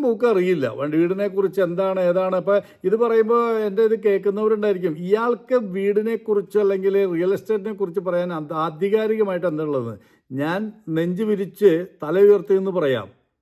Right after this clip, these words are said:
സ്വന്തം തറവാട്ടിലെ സ്വത്തിൽ ഒരു വീട് ഞാൻ ഉണ്ടാക്കി. ബാംഗ്ലൂർ പട്ടണത്തിൽ ഞാനൊരു അപ്പാർട്ട്മെന്റ് മേടിച്ചു. നൂറ്റി ചില്ലാനം പ്രവാസികളടങ്ങുന്ന തൃശ്ശൂർ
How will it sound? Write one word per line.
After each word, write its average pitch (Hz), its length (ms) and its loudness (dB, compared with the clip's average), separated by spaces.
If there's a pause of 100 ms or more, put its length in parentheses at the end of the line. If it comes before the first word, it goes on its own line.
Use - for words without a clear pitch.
(680)
സ്വന്തം 190 280 0 (100)
തറവാട്ടിലെ 208 600 4
സ്വത്തിൽ 202 300 2
ഒരു 208 180 6
വീട് 190 280 0 (100)
ഞാൻ 190 120 -4
ഉണ്ടാക്കി. 185 480 -2 (460)
ബാംഗ്ലൂർ 180 480 2
പട്ടണത്തിൽ 208 480 0
ഞാനൊരു 202 240 0
അപ്പാർട്ട്മെന്റ് 202 540 0
മേടിച്ചു. 175 360 2 (460)
നൂറ്റി 170 360 -6
ചില്ലാനം 233 420 0
പ്രവാസികളടങ്ങുന്ന 214 920 0
തൃശ്ശൂർ 196 420 -4